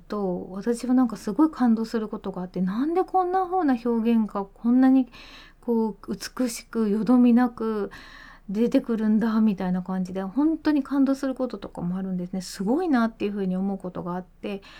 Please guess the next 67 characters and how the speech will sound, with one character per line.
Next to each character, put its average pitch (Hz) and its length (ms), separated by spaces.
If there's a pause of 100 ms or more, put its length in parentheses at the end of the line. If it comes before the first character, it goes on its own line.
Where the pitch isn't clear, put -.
(140)
で 370 80
も 294 100
多 392 160
分 277 160
私 311 420
の 349 120
パ 349 180
フ 359 120
ォ 359 100
ー - 20
マ 359 180
ン 349 60
ス 349 140
で 311 120
は 226 220
人 254 300
に 254 140
そ 247 160
こ 254 160
ま 294 160
で 220 100
す - 200
ご 277 160
い 254 80
な 226 120
っ 226 60
て 165 120
い - 40
う - 20
気 - 140
持 208 160
ち 202 160
を 190 80
起 185 80
こ 262 60
さ 294 140
せ 233 140
て 160 100
な 185 160
い 240 80
ん 220 80
だ 180 120
な 226 140
っ 233 60
て - 180
い 175 80
う 180 60
の 170 100
が 160 60
ち - 140
ょ - 20
っ - 20
と - 40
客 - 180
観 226 200
的 220 240
に 202 100
わ 190 120
か 233 140
る 190 100
わ 175 100
け 185 120
な 180 100
ん 175 80
で 175 80
す - 140
よ。 175 100